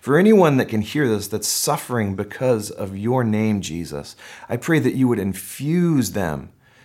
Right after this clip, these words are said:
with your power, encouragement, love, and joy, and peace, and patience, Lord God. Show those of us, uh, who aren't facing these hard times how we can come alongside of them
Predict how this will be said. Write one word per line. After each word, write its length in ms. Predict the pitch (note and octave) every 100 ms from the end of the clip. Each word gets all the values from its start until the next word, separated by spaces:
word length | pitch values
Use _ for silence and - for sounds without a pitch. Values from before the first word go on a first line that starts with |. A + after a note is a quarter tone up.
| _ -
with 180 | G#2 -
your 140 | G2
power, 580 | - - B2+ C3 A2 F#2+
encouragement, 1120 | F2+ F2 - - D3 D3 C3+ G#2 F2+ D#2 - _ _ -
love, 760 | G#2 B2+ C#3+ B2+ G2 F2 - -
and 160 | F2+
joy, 560 | F2 A#2+ B2 D3 B2 F2+
and 160 | E2 -
peace, 440 | - D3+ A2+ -
and 160 | F#2+ F#2
patience, 560 | C#3 C3 - G3 -
Lord 240 | F2 E2+ -
God. 340 | - C#2 - _ _ _ _ _ _
Show 200 | - D#3
those 280 | D3 D3 C#3
of 100 | B2+
us, 380 | A2 G2+ - - _ _ _ -
uh, 340 | - A2 G#2 -
who 180 | B2+
aren't 320 | A#2 D3+ E3 -
facing 400 | G#2+ G2 G2+ F#2+
these 160 | F#2
hard 200 | F2+ F#2
times 220 | F2+ F2
how 220 | E2+ - C#3+
we 160 | D3
can 200 | D3+ C3+
come 220 | B2 B2+
alongside 580 | C3 A#2+ A#2+ - - G#2
of 140 | G#2 G#2
them 240 | F2 E2